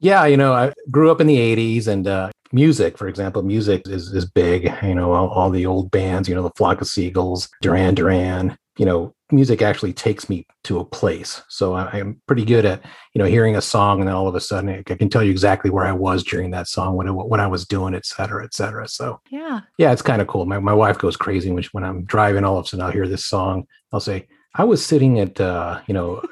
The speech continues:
Speaker 1: it was, this was nineteen eighty-two." And I was, uh, at the, uh, gym, uh, the high school dance, and I was, uh,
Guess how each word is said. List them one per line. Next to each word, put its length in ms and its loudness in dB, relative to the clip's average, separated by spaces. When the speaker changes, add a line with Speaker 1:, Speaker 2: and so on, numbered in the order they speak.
Speaker 1:
it 20 -6
was, 140 4
this 140 -2
was 120 -4
nineteen 380 2
eighty-two." 1040 2
And 140 -4
I 80 -2
was, 320 -2
uh, 280 0
at 280 -8
the, 240 0
uh, 140 -6
gym, 760 2
uh, 420 -4
the 120 -2
high 120 0
school 260 0
dance, 600 0
and 100 -4
I 120 -2
was, 260 -2
uh, 260 -2